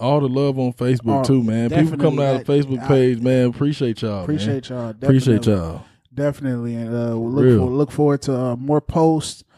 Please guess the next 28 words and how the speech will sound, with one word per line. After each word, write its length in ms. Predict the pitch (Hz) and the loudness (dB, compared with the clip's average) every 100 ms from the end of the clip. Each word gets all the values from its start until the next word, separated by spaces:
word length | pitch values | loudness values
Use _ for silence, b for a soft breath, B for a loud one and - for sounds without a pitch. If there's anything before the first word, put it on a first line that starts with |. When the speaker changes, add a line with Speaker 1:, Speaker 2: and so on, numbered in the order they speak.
| b b b | b b b
Speaker 2:
um, 280 | 143 131 156 | -4 -2 0
memes, 720 | 214 202 190 185 185 185 156 | 2 2 2 0 -2 -4 -2
and, 220 | 151 160 | 0 0
uh, 200 | 156 156 | 2 0
just 200 | 151 180 | 0 0
little 220 | 185 185 165 | 4 4 4
things 340 | 170 165 143 | 0 -4 -4
to 60 | 143 | -4
get 240 | 151 - | -4 -2
y'all 120 | 151 | -2
talking, 420 | 143 160 147 156 | 2 4 4 2
to 60 | 139 | -2
get 240 | 135 151 151 | 0 0 2
y'all 180 | 139 | 2
into 180 | 143 135 | 2 2
this 160 | 139 135 | 0 -2
conversation, 640 | 147 135 127 143 139 151 | -2 -4 -2 -2 -2 -2
so 120 | 143 | 0
we 140 | 135 135 | 2 0
can 180 | 135 | -2
start, 300 | 131 - 135 | -2 0 0
uh, 340 | 110 135 127 123 | 0 -2 0 -2
including 400 | 123 - 143 127 | -4 0 0 0
the 80 | 123 | -4
people 420 | - 135 123 127 b b b b b - | -2 -2 -2 -4 b b b b b -6
into 240 | 156 - | -6 -4
this 160 | 131 131 | -4 -4
show. 400 | - 202 202 | 2 6 6